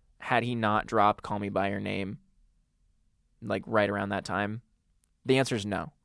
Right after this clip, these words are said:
And that's so messed up to even think about. That's, like, people are actively wishing him death and, like, sending him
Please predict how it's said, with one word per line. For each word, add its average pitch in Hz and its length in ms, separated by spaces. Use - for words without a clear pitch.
And 135 100
that's - 140
so - 360
messed 131 300
up - 120
to 120 100
even 110 180
think 127 260
about. 101 480
That's, - 400
like, 131 260
people 165 260
are 139 80
actively 127 500
wishing 151 400
him 147 220
death 110 420
and, 110 240
like, 104 160
sending 139 300
him 123 200